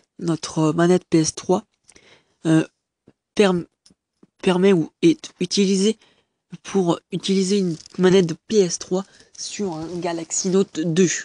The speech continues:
ou un appareil Android. Donc, pa-, le Six Axis Controller permet d'utiliser notre manette. Donc voilà.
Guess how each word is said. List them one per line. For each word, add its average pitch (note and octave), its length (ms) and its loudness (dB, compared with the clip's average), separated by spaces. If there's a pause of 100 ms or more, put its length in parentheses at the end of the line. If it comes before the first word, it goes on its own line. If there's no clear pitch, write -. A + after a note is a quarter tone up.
(440)
ou G#3 180 0 (440)
un E3 240 -10
appareil E3+ 320 -4 (100)
Android. D#3+ 320 -2 (1300)
Donc, E3 160 2 (180)
pa-, F#3 140 -2 (160)
le E3+ 100 6
Six - 340 -2
Axis F#3+ 480 -2
Controller F3 520 -2 (100)
permet F3 280 -2
d'utiliser G#3+ 640 -2 (540)
notre D#3+ 280 -2
manette. D3+ 480 0 (760)
Donc - 160 -18
voilà. D3+ 280 -2